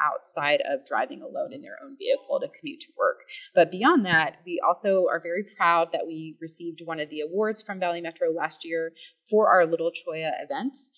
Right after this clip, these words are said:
We provide a five dollar token to be used at the food trucks or at any of the vendors for anyone who comes to Little Choya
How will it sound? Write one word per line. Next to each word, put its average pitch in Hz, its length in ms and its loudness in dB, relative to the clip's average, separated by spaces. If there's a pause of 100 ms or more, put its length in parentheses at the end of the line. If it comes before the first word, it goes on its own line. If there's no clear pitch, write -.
(260)
We 202 280 -4
provide 156 420 2
a 147 100 -4
five 202 400 -4
dollar 160 300 0
token 202 600 -4 (420)
to - 80 -2
be 156 120 -8
used 160 280 0
at - 100 2
the 139 60 0
food 254 300 0
trucks 220 360 0
or 165 60 2
at - 140 -2
any 190 260 -4
of 196 60 -8
the 180 120 -2
vendors 156 540 -4
for - 160 -4
anyone 175 380 -4
who 160 100 -10
comes 156 320 -12
to 147 100 -8
Little 143 220 -8
Choya 143 540 -2